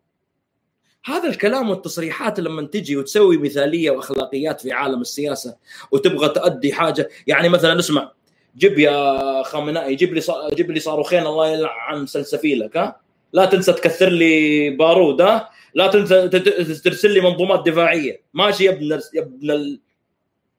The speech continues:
ماشي؟ يلا ارسل على، على، على أبو-، أبوك، على أمك.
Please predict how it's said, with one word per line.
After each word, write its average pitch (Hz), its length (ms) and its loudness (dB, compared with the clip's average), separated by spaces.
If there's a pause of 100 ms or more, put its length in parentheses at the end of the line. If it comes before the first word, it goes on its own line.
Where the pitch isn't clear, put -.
(280)
ماشي؟ 240 480 2
يلا 220 180 8
ارسل 220 260 4
على، 185 240 0
على، 190 140 -2
على 175 540 -8
أبو-، 170 340 -6
أبوك، 185 380 -4
على 156 140 -8
أمك. 156 460 -10